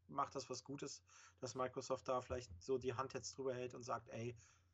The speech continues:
einmal, einmal Klatsche auf den Hinterkopf und so, jetzt reißt euch zusammen.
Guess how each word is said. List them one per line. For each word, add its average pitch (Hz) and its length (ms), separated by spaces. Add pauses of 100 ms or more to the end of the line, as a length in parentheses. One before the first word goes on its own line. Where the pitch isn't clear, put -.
(1080)
einmal, 120 360
einmal 120 240
Klatsche 135 440
auf 123 140
den 127 100
Hinterkopf 139 540
und 135 100
so, 131 240
jetzt 120 260
reißt 123 220
euch 123 120
zusammen. 120 400